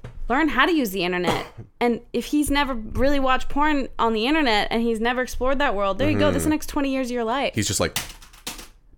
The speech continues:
Speaker 2: big neck hole porn.
Speaker 1: Yeah, why not?
Speaker 2: Hair over the eye porn.
Speaker 1: S-, nice young women porn.
Speaker 2: Straight porn.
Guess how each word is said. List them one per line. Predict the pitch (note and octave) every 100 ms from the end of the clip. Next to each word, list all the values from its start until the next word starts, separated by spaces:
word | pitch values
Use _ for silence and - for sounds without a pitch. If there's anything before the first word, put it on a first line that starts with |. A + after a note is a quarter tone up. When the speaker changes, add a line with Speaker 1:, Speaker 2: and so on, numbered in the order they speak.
| - F#2+
Speaker 2:
big | - G#2+ F2+
neck | G2+ F#2 -
hole | G2 D#2+
porn. | C#2+ - D2 - D2 D2 - - _ - _ -
Speaker 1:
Yeah, | A#3 C#4
why | G3 G#3
not? | A3 - -
Speaker 2:
Hair | A2+ A#2 G#2+
over | G2+
the | F#2+ F#2+
eye | E2+ E2
porn. | - E2 C#2+ C#2 - - - - - - - - - _ _ -
Speaker 1:
S-, | - - - - G3 -
nice | G#3 G3+ G#3+ G#3+ - -
young | G#3 G#3+ G3+
women | F#3+ F#3 F3
porn. | E3+ E3+ A2+ A2 G3 - - - - -
Speaker 2:
Straight | - - - G#2 G2 F2+ -
porn. | - D#2 C#2+ -